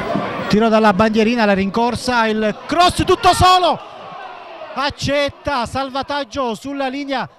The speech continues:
da parte di Lamia, poi la conclusione di Lombardo, ma ancora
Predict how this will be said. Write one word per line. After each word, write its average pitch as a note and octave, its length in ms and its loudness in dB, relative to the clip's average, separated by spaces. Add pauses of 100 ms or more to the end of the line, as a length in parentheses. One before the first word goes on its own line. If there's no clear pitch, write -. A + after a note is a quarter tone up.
da A#3 140 -4
parte C#4+ 400 -2
di C#4 120 -6
Lamia, D4+ 680 -2
poi B3+ 340 -4
la A3 140 -4
conclusione A#3 720 -4
di A3 80 -8
Lombardo, A#3+ 480 -4
ma G#3+ 80 -4
ancora A#3 360 -4